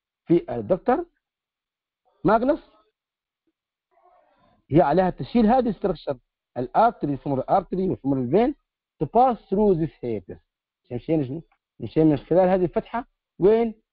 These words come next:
مشينا في شنو؟ في البلوتيا الفصة. عشان كده يقول الدكتور hiatus is the gap in distal attachment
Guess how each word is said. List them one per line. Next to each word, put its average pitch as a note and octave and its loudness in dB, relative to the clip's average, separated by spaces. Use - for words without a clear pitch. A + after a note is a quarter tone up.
مشينا D#3+ -2
في B2+ -12
شنو؟ D#3 -6
في D3+ 0
البلوتيا B2 -2
الفصة. - -6
عشان A2 -10
كده D3+ 2
يقول D#3 2
الدكتور F3 -2
hiatus B3 0
is B2+ -8
the C#3 -2
gap B3 0
in C#3 -6
distal D3+ -4
attachment C#3 -6